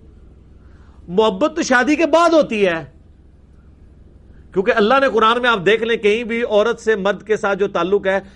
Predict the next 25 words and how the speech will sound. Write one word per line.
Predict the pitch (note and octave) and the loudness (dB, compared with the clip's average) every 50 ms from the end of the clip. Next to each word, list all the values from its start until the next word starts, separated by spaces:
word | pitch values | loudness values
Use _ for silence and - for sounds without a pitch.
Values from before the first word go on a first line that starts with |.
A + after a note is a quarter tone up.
| - - | -16 -10
اس | - - - | -10 -8 -6
کو | - G#3 | -6 -4
شادی | - - F3 F3 F3 G#3 | -2 -2 -2 -2 -2 -2
کے | G3 A3 | -2 -2
بعد | F3 G3 A#3+ B3+ | 0 0 0 -2
ہمیشہ | A3+ G#3+ F#3+ D#3+ D3 F3 | -2 -4 -6 -6 -6 -8
ذکر | D#3 C#3+ C#3+ D3+ D#3 B2+ | -8 -8 -8 -10 -12 -12
کیا | A#2 B2 C3 B2 | -10 -10 -10 -10
ہے | - - - - - - _ | -10 -14 -20 -20 -20 -16 _
کہ | - E3+ | -10 -8
ہم | D#3+ D#3+ | -8 -6
نے | F3 G3 | -4 -6
تمہاری | F#3+ G3 F3 E3+ F3 F#3 | -4 -4 -2 -2 -2 -2
جنس | D#3+ B2 F3+ G#3 G#3 G#3 | 0 0 -2 -2 -2 -2
سے | G#3+ | -4
تمہاری | G3+ G3 F3+ E3+ E3 E3 E3 | -2 -2 -2 -2 0 -2 -2
بیویاں | C3+ D3 D#3 D#3+ D#3+ F3 F#3+ G3 F#3+ F#3+ F3+ | 0 -2 -2 -2 -2 -2 -2 0 0 0 0
بنائی | D3 D3 C#3 D3 D#3+ F#3 F#3+ | 0 -2 -2 0 0 -2 -2
تاکہ | F3+ F3 D#3+ D3+ E3 E3 | -2 -2 -4 -4 -4 -6
تم | - E3+ D#3 | -8 -8 -8
ان | D3+ D3 | -8 -8
سے | - F3+ D#3 | -8 -8 -8
سکون | - - - E3+ F#3 F3+ | -8 -8 -6 -4 -2 0
حاصل | D#3+ D3 C#3+ F3+ D#3+ | 0 -2 -2 -4 -6
کرو، | C#3+ E3+ F3+ F#3+ F#3 | -4 -2 -2 -2 -2